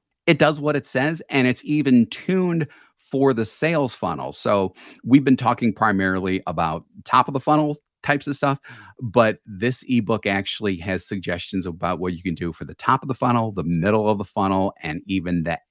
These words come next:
end of the funnel. You can download it. We have a forwarding link at social sales link dot com slash funnel content.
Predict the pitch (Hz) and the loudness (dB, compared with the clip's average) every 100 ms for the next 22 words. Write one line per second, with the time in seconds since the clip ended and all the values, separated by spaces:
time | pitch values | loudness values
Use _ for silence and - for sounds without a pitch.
0 | - 87 85 - 82 73 73 - 78 78 | -6 0 0 -2 -8 -10 -12 -8 -8 -6
1 | 110 - - - - - - - 120 120 | -10 -14 -20 -20 -20 -20 -12 2 4 6
2 | 104 110 139 143 151 196 180 117 117 107 | 4 6 6 8 8 6 4 0 0 2
3 | 98 92 - 131 127 120 110 123 147 - | -2 -4 2 4 6 4 4 4 2 0
4 | - 101 101 - _ _ _ - - 160 | -2 -2 -2 -8 _ _ _ -2 2 2
5 | 151 127 143 139 127 110 123 131 - 107 | 2 0 2 2 2 0 0 0 -8 -2
6 | 107 113 - - 101 107 123 123 - - | 0 0 -2 -2 2 4 4 2 -4 -14
7 | - 113 95 92 - - - 117 120 120 | -2 0 0 -4 -10 -12 2 4 6 4
8 | 117 - _ - - 107 107 98 87 - | 0 -6 _ -20 -2 2 2 0 -6 -10